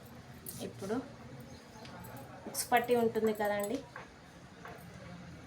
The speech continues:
ఉక్స్ పట్టి షోల్డర్ మెయిన్ డాట్ పట్టుకోవాలండి. ఉక్స్ పట్టితోనే గల్ల చూడాలి.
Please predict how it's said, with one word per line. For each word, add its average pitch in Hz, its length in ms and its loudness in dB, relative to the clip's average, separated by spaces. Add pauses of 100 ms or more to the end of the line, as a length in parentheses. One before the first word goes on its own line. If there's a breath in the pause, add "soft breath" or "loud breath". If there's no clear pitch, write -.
(380)
ఉక్స్ 220 280 0
పట్టి 240 300 6 (4000 loud breath)
షోల్డర్ 220 440 12 (140)
మెయిన్ 220 240 10
డాట్ 208 240 12
పట్టుకోవాలండి. 190 680 8 (260)
ఉక్స్ - 260 4
పట్టితోనే 214 400 8 (100)
గల్ల 196 140 12 (120)
చూడాలి. 185 380 6